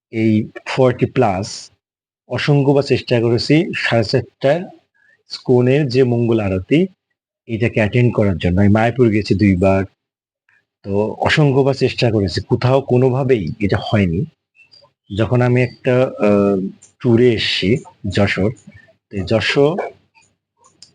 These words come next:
মহাবিদ্যা, এখানে দশটা কালী মন্দির ছিল, সে থেকে এটার নাম দশ মহাবিদ্যা। So এটা এখন ইস্কন প্লাস মন্দিরটাও আছে।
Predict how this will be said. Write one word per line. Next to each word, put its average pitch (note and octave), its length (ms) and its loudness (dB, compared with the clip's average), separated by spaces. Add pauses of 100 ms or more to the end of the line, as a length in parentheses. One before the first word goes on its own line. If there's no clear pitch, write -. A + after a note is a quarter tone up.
(160)
মহাবিদ্যা, A2 760 0 (300)
এখানে G#2 300 2
দশটা A2+ 520 0 (640)
কালী G#2+ 600 2 (1000)
মন্দির G#2+ 400 0
ছিল, B2+ 320 0
সে - 180 -2
থেকে G#2 240 0
এটার G2 180 0
নাম F#2+ 340 0 (480)
দশ F#2+ 260 -4
মহাবিদ্যা। F#2 680 -2 (680)
So - 180 -2
এটা G2+ 200 0
এখন A2 200 2
ইস্কন C3 440 0
প্লাস A2+ 200 0
মন্দিরটাও G2 520 2
আছে। D#2 280 -4